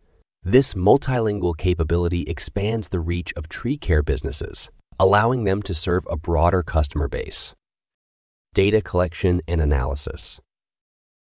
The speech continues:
Chatbots can collect and analyze data from customer interactions, providing valuable insights into customer preferences, common issues, and trends. This data can inform business decisions,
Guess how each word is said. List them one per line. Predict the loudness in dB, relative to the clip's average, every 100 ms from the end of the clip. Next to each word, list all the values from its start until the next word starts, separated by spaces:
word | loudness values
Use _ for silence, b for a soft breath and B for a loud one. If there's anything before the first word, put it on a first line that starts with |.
| _ -4
Chatbots | 2 2 4 4 4 0 -2
can | -2
collect | -2 0 2 2 0 -8
and | -8 -4
analyze | -2 0 2 0 -2
data | -2 -2 0 -2
from | -2 -4
customer | -4 -4 -4 -2 -4
interactions, | -2 0 2 0 -6 -12 -12 -14 -16 _ _ _ _ _
providing | -2 2 4 2 0
valuable | 0 2 2 0 -2 -2
insights | -4 -2 0 0 -2 -6
into | -6 -6
customer | -4 -2 -2 -4
preferences, | -4 -2 -2 -2 -2 -2 -2 -4 -8
common | -2 0 0 0
issues, | -2 -2 -2 -2 -2
and | -4
trends. | 0 -2 -4 -10 -10 -12 -14 _ _ _ _ _ _
This | 2 4 4
data | 4 4 4 2
can | 0 -2
inform | -2 0 0 0
business | 0 0 2 -2
decisions, | -2 -2 0 0 0 0